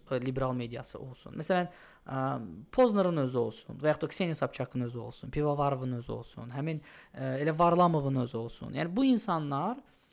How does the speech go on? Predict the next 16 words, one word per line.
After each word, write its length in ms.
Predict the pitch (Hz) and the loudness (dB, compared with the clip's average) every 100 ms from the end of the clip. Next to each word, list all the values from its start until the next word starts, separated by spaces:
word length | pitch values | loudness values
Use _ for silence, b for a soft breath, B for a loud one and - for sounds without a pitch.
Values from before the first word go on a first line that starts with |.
| b - - | b -10 -6
çəkinmədən, 960 | 170 - 185 143 123 123 131 185 202 196 _ - | -4 0 2 2 0 -2 -6 -6 -8 -10 _ -8
ə, 120 | 131 127 123 120 120 151 _ - - 80 - - | -4 -2 -2 -2 -6 -10 _ -20 -18 -16 -16 -14
sırf 340 | - - 214 - - - | -6 -2 -2 -2 -8 0
erməni 320 | 156 156 151 160 | 2 2 0 -2
dostları 400 | 139 - 127 131 | -6 -2 0 0
olduğuna 340 | 127 123 127 120 | -2 -6 -8 -8
görə, 240 | 117 - 180 | -8 -6 -6
biz 100 | 156 139 | -4 2
bu 80 | 127 | 2
haqda 300 | - 131 - - | 2 -2 -2 -10
əvvəlki 260 | - 127 123 | -12 -8 -6
verilişlərimizdə 600 | 123 120 - 123 120 120 | -6 -8 -8 -8 -10 -12
də 100 | 117 135 | -12 -12
demişdik, 320 | 123 - 135 | -12 -12 -10
danışmışdıq, 560 | 127 120 - 127 120 - B B B | -10 -12 -14 -12 -12 -14 B B B
ə, 120 | - | -12